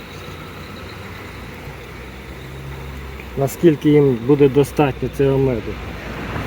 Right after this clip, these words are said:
О. Все. Ставимо і останню рамочку оглядаємо. Повністю медова.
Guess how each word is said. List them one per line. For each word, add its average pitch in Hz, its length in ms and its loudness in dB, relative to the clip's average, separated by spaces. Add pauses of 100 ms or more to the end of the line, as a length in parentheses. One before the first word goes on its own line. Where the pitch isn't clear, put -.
(520)
О. 151 80 6 (1800)
Все. 165 420 8 (3500)
Ставимо 170 500 8
і 208 260 8
останню 147 560 8
рамочку 139 520 4
оглядаємо. 143 760 8 (1300)
Повністю 170 560 8
медова. 139 500 8